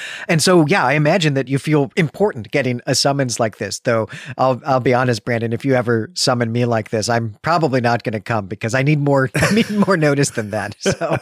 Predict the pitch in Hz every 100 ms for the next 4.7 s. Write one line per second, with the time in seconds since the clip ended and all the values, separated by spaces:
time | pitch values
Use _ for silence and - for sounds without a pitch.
0 | - 175 139 180 151 - 269 240 190 185
1 | 123 - 180 202 196 165 165 156 151 156
2 | 156 151 139 151 143 143 156 151 156 -
3 | - 147 131 113 - 143 - 170 185 185
4 | 170 160 160 147 170 240